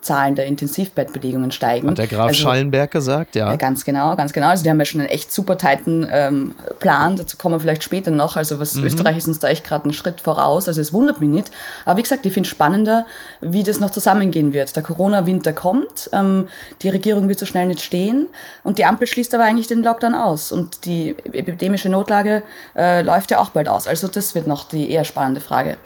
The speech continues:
Speaker 2: Ja, vor allen Dingen, also wir haben doch aus dem letzten Jahr gelernt, dass du eigentlich überhaupt nichts, äh, wirst ausschließen können.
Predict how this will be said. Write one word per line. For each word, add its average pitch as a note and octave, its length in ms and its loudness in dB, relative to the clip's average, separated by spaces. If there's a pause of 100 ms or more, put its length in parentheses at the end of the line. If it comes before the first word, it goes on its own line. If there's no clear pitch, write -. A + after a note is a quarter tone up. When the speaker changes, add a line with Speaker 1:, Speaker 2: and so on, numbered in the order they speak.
(240)
Speaker 2:
Ja, C3 100 2
vor B2 200 -2
allen A#2 120 0
Dingen, B2+ 160 0
also A#2+ 220 -2 (280)
wir A#2 300 -4
haben D3 160 2
doch D3 140 0
aus B2+ 160 -2
dem A2+ 160 -2
letzten B2 340 0
Jahr G#2+ 180 2
gelernt, A2 380 0
dass A#2+ 120 -4
du B2 120 -2
eigentlich G#2 300 -6
überhaupt F#2+ 420 -2
nichts, - 280 -6
äh, G#2 240 -6
wirst G#2+ 260 -4
ausschließen G2+ 500 -4
können. A2+ 320 -2